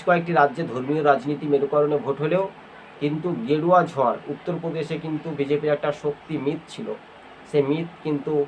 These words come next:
যোগী আদিত্যনাথের কিন্তু ভেঙে যায়। কিন্তু স্বাভাবিকভাবে রাজ্য রাজনীতির বিষয়টা নিয়েও,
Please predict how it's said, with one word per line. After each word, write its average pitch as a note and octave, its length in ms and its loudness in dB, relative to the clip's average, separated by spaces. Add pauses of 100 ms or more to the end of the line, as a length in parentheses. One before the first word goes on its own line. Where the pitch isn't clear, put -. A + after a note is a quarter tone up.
(520)
যোগী D3+ 280 4
আদিত্যনাথের C#3+ 680 2
কিন্তু B2+ 200 -4
ভেঙে A#2 260 -2
যায়। A2 160 0
কিন্তু C#3+ 160 0
স্বাভাবিকভাবে E3 640 2
রাজ্য C#3+ 300 2
রাজনীতির D3+ 500 -2
বিষয়টা C#3+ 380 0
নিয়েও, C#3+ 220 6